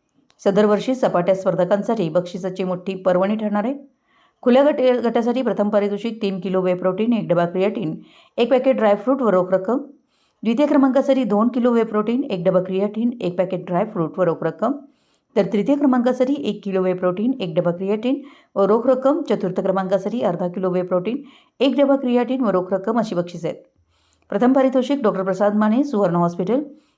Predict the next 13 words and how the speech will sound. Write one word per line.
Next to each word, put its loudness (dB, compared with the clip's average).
द्वितीय 2
पारितोषिक 2
डॉक्टर 0
अभिजित 0
माने, 0
माने 2
केअर 0
हॉस्पिटल. -2
तृतीय 2
पारितोषिक 2
डॉक्टर 0
उमेश 0
चिपरीकर, 0